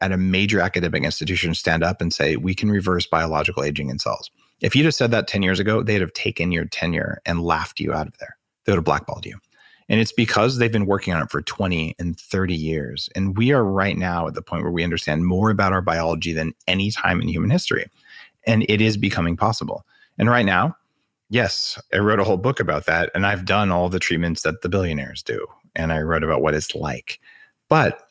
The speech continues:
it's going to become like cell phones were. If you're an older attorney listening to this, you remember the early nineties. And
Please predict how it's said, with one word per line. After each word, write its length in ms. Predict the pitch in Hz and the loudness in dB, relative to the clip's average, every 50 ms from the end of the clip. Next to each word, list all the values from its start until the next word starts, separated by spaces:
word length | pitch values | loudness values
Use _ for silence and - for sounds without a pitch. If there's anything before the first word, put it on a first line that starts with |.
| _ _ _ - | _ _ _ 0
it's 220 | 120 123 117 - - | 0 0 0 0 0
going 280 | - 127 127 139 143 | 2 2 4 4 4
to 60 | 135 | 4
become 300 | 123 120 107 - 104 104 | 2 0 2 2 2 2
like 160 | 104 101 101 - | 4 2 0 0
cell 160 | - - 127 | 0 0 0
phones 260 | - - - - - | 0 -2 -6 -6 -6
were. 200 | - - - - - - _ _ _ _ - | -8 -10 -10 -10 -16 -20 _ _ _ _ 2
If 240 | 101 101 95 - - | 2 2 2 2 2
you're 280 | 107 123 123 120 117 | 2 4 4 4 4
an 200 | - 98 101 104 - | 4 2 0 2 2
older 400 | - 117 120 120 113 113 95 80 | 2 2 2 4 2 2 2 0
attorney 400 | 73 - - 73 71 69 69 69 - | 0 -2 -2 -4 -4 -4 -6 -4 -2
listening 320 | - 80 - - - 80 80 | -2 -2 -2 -6 -6 -6 -4
to 60 | 73 | -4
this, 260 | 73 78 78 - - | -4 -4 -4 -4 -2
you 100 | 95 98 | 2 2
remember 440 | 104 98 95 95 92 90 90 92 90 | 4 4 4 2 2 2 2 0 0
the 100 | 85 73 | 2 2
early 280 | 69 82 82 82 80 | 2 2 0 -2 -2
nineties. 520 | 80 78 76 76 71 67 - - - - - _ _ _ _ _ _ _ _ _ _ _ _ _ - - | -4 -4 -6 -6 -8 -10 -10 -12 -12 -12 -12 _ _ _ _ _ _ _ _ _ _ _ _ _ -6 -2
And 380 | 90 92 92 90 87 82 - | 0 2 2 2 0 -2 -4